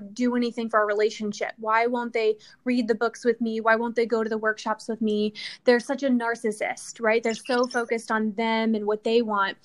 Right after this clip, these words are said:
And a couple things I would say about that. We could dive into a whole world there.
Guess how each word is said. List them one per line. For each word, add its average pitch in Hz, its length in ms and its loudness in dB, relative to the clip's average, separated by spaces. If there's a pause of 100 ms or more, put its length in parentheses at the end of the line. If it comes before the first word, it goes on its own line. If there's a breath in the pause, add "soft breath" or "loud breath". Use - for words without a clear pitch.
(320 loud breath)
And 254 320 0 (180)
a - 40 -14
couple 359 280 2
things 294 220 -2
I 277 60 2
would 220 160 -2
say 247 240 0
about 202 300 -2
that. - 180 -4
We 233 120 -2
could 233 160 0
dive 233 220 0
into 220 220 0
a 202 100 0
whole 247 300 4
world 220 340 -2
there. 196 340 -2